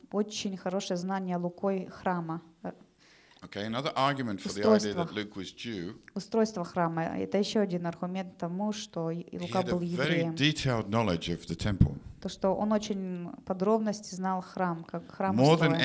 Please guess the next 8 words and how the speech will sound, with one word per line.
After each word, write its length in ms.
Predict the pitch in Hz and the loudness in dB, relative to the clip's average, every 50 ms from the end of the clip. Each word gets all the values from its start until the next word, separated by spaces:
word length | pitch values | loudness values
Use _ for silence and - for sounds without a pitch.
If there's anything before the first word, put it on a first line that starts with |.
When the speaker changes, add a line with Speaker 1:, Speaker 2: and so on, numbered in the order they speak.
| 143 147 | 6 6
Speaker 2:
any 140 | 147 143 - | 6 6 6
of 160 | - 120 110 | 4 2 0
the 100 | 117 - | 0 0
other 200 | - 123 120 120 107 | 0 0 0 0 0
gospel 400 | 120 117 - - - 101 101 101 | 0 0 -2 -2 -4 -4 -4 -2
writers. 640 | 101 101 95 82 - - 69 69 - - - - - - | 0 0 -2 -2 -4 -8 -10 -10 -10 -12 -16 -18 -18 -16
Speaker 1:
Больше, 380 | 214 190 202 226 226 226 233 214 | -4 0 2 2 2 2 0 -2
чем 280 | - - 208 180 180 | 0 0 -2 -2 -2